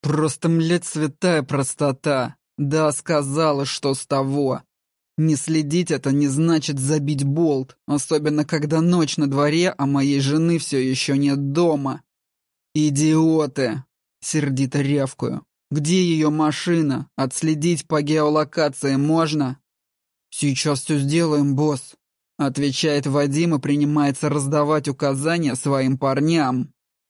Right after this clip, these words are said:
Я в нетерпении постукиваю ногой, постоянно посматриваю на часы у себя на запястье.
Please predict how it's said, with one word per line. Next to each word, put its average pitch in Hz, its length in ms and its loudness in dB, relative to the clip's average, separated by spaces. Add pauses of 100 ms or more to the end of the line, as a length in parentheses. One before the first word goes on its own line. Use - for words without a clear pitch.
(140)
Я 156 260 2
в 151 60 -4
нетерпении 151 680 0
постукиваю 139 720 0
ногой, 139 420 2
постоянно 151 680 0
посматриваю 143 760 0
на 143 120 2
часы 147 380 -2
у 156 80 2
себя 139 400 -2
на 135 140 2
запястье. 139 920 -2